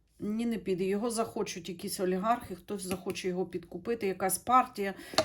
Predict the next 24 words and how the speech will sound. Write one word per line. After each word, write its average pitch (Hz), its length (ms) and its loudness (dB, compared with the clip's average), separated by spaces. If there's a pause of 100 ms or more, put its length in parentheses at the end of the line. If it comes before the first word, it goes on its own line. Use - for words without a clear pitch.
(160)
М, 185 260 0
вірніше, 226 400 2
навіть 202 280 -4
не 208 80 -4
партія, 254 480 2
це, 208 400 0
знаєте, 208 400 -2
ну 240 260 4
от 277 180 2
я 240 80 6
бачу 226 320 2
олігархи. 165 680 -2 (500)
Олігархи 233 520 6
будуть, 196 460 -4
е, 185 320 4
щось 180 380 0
там, 180 460 4 (460)
е, 180 220 0
я 214 180 6
розумію, 240 560 6
що, 208 680 0 (1200)
е, 180 500 2 (680)
потрібні 202 480 2
гроші. 165 500 2